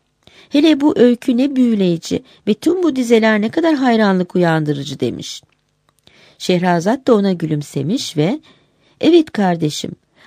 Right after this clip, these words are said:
ama yarın eğer Allah'ın lütfu ve Şah'ın selim zevkiyle yaşamımı sürdürürsem, ikinize anlatacağım öykü yanında bunun ne hükmü olur?" demiş.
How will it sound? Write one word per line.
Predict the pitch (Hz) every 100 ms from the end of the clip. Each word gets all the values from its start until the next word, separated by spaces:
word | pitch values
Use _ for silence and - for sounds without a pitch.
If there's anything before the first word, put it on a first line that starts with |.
| _
ama | 190 196
yarın | 185 214 277 233 226 -
eğer | 190 196
Allah'ın | - 180 185 185 226 185
lütfu | 180 - - 190 165 - -
ve | 185
Şah'ın | - 185 180 180 202
selim | 190 - 180 269
zevkiyle | 226 202 196 - 185
yaşamımı | 180 175 - 180 190 269
sürdürürsem, | - 214 175 160 147 - 196 320 - _ _ _ -
ikinize | 254 320 269 262
anlatacağım | 208 196 180 - 175 165 -
öykü | 165 160 -
yanında | 175 160 151 156
bunun | 208 175
ne | 170 269
hükmü | 262 - 180
olur?" | 151 143 139
demiş. | 123 - - -